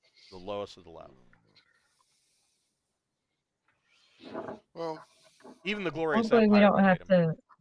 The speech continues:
Speaker 3: yeah, I mean, hopefully we don't have to mess with him at all, but if and, if we need to get favor somehow, then we
Speaker 1: Yeah,
Speaker 3: can
Speaker 1: you
Speaker 3: do
Speaker 1: can keep
Speaker 3: that.
Speaker 1: that in your back pocket. I mean,
Speaker 2: Sure.
Speaker 1: <clears throat> that gives you two pieces of information. Um, the, the other one, of course, being that,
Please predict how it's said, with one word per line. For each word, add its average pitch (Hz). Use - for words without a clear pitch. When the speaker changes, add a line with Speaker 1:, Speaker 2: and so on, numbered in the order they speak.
Speaker 3:
yeah, 233
I 233
mean, 226
hopefully 269
we 302
don't 285
have 254
to 214
mess 180
with 180
him 170
at 160
all, 151
but 151
if 180
and, 180
if 185
we 180
need 175
to 165
get 160
favor 147
somehow, 143
then 170
we 175
Speaker 1:
Yeah, 165
Speaker 3:
can 147
Speaker 1:
you 165
Speaker 3:
do 165
Speaker 1:
can 175
keep 156
Speaker 3:
that. -
Speaker 1:
that 135
in 117
your 110
back 98
pocket. 98
I 131
mean, 127
Speaker 2:
Sure. 87
Speaker 1:
<clears throat> -
that 170
gives 165
you 143
two 233
pieces 131
of 117
information. 107
Um, 104
the, 101
the 120
other 127
one, 113
of 113
course, 113
being 107
that, 98